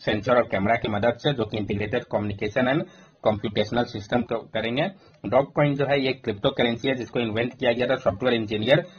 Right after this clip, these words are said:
Billy Marcus और Jackson Palmer के द्वारा। इसको launch किया गया था टू थाउजेंड थर्टीन में।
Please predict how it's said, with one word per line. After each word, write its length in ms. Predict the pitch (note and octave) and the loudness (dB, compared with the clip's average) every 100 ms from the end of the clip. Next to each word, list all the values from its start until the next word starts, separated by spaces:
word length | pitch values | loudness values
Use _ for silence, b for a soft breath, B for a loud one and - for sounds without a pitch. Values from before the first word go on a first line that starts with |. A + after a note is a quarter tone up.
| B - | B -2
Billy 240 | G#2+ B2 B2+ | 0 2 4
Marcus 440 | G#2+ G#2+ C#3 C#3 | 2 2 2 4
और 160 | C3 A#2 | 2 2
Jackson 380 | G#2+ - B2 | -4 -2 -4
Palmer 340 | A#2 G2+ G2+ A#2 | 0 0 2 -2
के 120 | A#2+ | 0
द्वारा। 280 | A#2 A2+ D#3+ | 2 4 2
इसको 180 | A#2+ - | 0 -2
launch 260 | A2 A#2+ B2 | 0 0 -2
किया 140 | C3 | -2
गया 140 | A#2 A#2+ | -2 -2
था 100 | B2 | -4
टू 120 | A#2 | -4
थाउजेंड 280 | A2 A2 G#2 | -4 -4 -2
थर्टीन 300 | - G2 B2 | -4 -2 -2
में। 140 | D3+ | -2